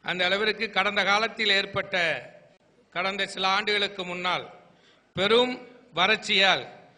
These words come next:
பல்லாயிரக்கணக்கான தென்னை மரங்களும் பட்டு போய்விட்டது. இன்றைக்கு விவசாய நிலையின் சார்பாக ஏதோ பட்டு போன தென்னை மரத்திற்கு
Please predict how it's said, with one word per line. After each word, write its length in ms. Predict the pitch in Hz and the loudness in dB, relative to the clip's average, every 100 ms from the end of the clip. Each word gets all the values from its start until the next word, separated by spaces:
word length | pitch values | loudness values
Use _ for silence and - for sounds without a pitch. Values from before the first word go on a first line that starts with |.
| _ _ _ | _ _ _
பல்லாயிரக்கணக்கான 880 | - 185 208 220 214 208 202 202 190 | -2 4 6 6 4 2 0 0 -2
தென்னை 320 | 175 180 214 | 0 0 0
மரங்களும் 680 | 214 196 190 185 185 170 165 - - | 0 0 0 0 0 -4 -12 -20 -10
பட்டு 300 | 175 - 233 | -8 -6 -6
போய்விட்டது. 760 | 196 180 170 170 156 147 165 160 - - - _ _ | -2 -2 -2 -4 -2 0 -2 -4 -14 -20 -20 _ _
இன்றைக்கு 500 | 202 226 220 214 196 | -4 0 0 2 0
விவசாய 800 | 196 226 254 240 226 220 185 156 - - _ _ _ _ _ 202 | 0 -2 2 4 4 2 0 -4 -14 -20 _ _ _ _ _ -2
நிலையின் 360 | 208 226 220 | 2 4 2
சார்பாக 600 | - 202 190 190 180 190 | 2 2 2 2 2 2
ஏதோ 260 | 180 202 226 | 0 0 -2
பட்டு 340 | 196 190 233 | -2 -2 -2
போன 240 | 220 214 202 | -2 -2 0
தென்னை 300 | 190 196 214 | 0 0 0
மரத்திற்கு 760 | 190 185 180 156 180 160 131 | -2 -2 -8 -4 0 0 -2